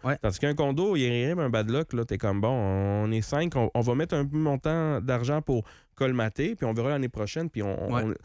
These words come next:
Speaker 2: fait que, côté côté financier, faut pas oublier qu'il y a quand même aussi une sécurité qui va être là, puis t'as moins d'entretien, puis on voit, là, que son, on, on prend de la valeur. Et avant, c'était un peu moins ça, mais là, on voit qu'il y a une bonne valeur qui est prise, là, ben,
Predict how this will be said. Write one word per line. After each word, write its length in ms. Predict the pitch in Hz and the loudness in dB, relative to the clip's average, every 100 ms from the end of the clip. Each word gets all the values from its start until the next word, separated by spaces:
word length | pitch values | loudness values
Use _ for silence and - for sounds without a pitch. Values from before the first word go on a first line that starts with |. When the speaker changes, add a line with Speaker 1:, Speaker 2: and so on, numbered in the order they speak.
| - - - | -18 -16 0
Speaker 2:
fait 140 | 120 | 0
que, 60 | - - - - - - - - - - | 0 -18 -20 -20 -20 -20 -20 -20 -20 -8
côté 380 | - 143 202 - - - - - _ - | 0 0 2 -2 -4 -12 -12 -20 _ -4
côté 180 | 139 175 | -2 0
financier, 420 | - 139 110 - | 0 2 2 0
faut 120 | 175 127 | -4 -2
pas 120 | 131 | 0
oublier 240 | 120 147 | 0 0
qu'il 160 | 143 117 | 0 0
y 80 | 107 | 0
a 40 | |
quand 200 | - 113 | 0 0
même 180 | 139 135 | 0 -2
aussi 400 | 110 - 143 - - - - | -4 -6 -6 -8 -10 -12 -4
une 160 | 123 113 | -2 -2
sécurité 720 | - 113 123 117 - 147 - - - - | -2 -2 -2 -2 -2 -2 -2 -10 -16 -6
qui 80 | 113 | 0
va 140 | 113 | 2
être 80 | 107 | 2
là, 100 | 190 | -2
puis 100 | - | -4
t'as 120 | - 120 | -2 0
moins 220 | 120 165 | 2 0
d'entretien, 640 | 165 120 117 101 156 202 - | 0 -2 -2 -4 -4 -6 -4
puis 180 | 120 - | -4 -4
on 160 | 117 120 | -2 0
voit, 300 | 117 127 151 | 0 2 2
là, 100 | 123 | 0
que 80 | - | -4
son, 180 | 104 - | -8 -8
on, 160 | 98 95 | -8 -6
on 140 | 101 98 | -6 -4
prend 160 | 117 | -2
de 60 | 113 | 0
la 60 | |
valeur. 260 | 110 113 151 | 2 2 0
Et 140 | 117 | 0
avant, 560 | 104 104 107 120 151 139 - | 0 0 0 0 0 -2 -6
c'était 180 | - | -6
un 100 | 104 | -4
peu 140 | 110 127 | 0 0
moins 200 | 123 117 | 2 0
ça, 200 | - 254 | -2 -2
mais 120 | 156 | 0
là, 180 | 151 170 - - | 0 -2 -8 -6
on 100 | 110 | -2
voit 140 | 131 | 0
qu'il 120 | 127 | 0
y 0 | |
a 20 | 117 | 0
une 60 | |
bonne 100 | 113 | 0
valeur 220 | 110 107 113 | 2 0 -2
qui 100 | 110 | -4
est 60 | |
prise, 260 | - 123 107 | -4 -2 0
là, 80 | 92 | 0
ben, 380 | 92 80 82 | -2 -4 -4